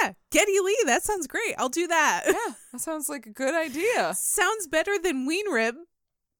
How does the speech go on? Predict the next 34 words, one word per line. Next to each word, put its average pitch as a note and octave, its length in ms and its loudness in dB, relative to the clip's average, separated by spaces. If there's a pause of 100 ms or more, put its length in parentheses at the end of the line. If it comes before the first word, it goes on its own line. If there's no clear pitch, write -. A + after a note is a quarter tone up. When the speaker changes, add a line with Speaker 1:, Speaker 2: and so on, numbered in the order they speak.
(800)
Speaker 1:
I A#3+ 120 -4
agree. G3+ 460 -8
Speaker 2:
Is D#4 280 -12
it F#3+ 100 -8
Wine F3+ 280 -4
Rib? F4+ 340 -4 (840)
Speaker 1:
It's E3 180 -10
Ween A#3 240 -8
Rib. E3+ 220 -8 (240)
Speaker 2:
Huh. - 240 -4 (480)
Speaker 1:
It's C4+ 200 0
spelled E4 420 0
like, A3+ 260 -4 (240)
it D4+ 120 -4
looks C#4+ 420 -4
like A3+ 160 -2
it G3+ 100 -4
should G3+ 200 -10
be G3 140 -12
Ween F3+ 280 -12
Rib A2 240 -14 (200)
or G3+ 240 -6 (400)
Speaker 2:
Wine F#3+ 220 -4
Rib? A#3 100 -2
Speaker 1:
Wine G#3+ 320 0
Rib F3+ 340 -6 (120)
or F#3+ 220 -6
something G3 360 -8
like E3+ 180 -12
that. D#3+ 200 -10
It's - 180 -14
Ween D#4+ 220 -10
Rib. F3 260 -16 (220)
Speaker 2:
Interesting. F3+ 680 -12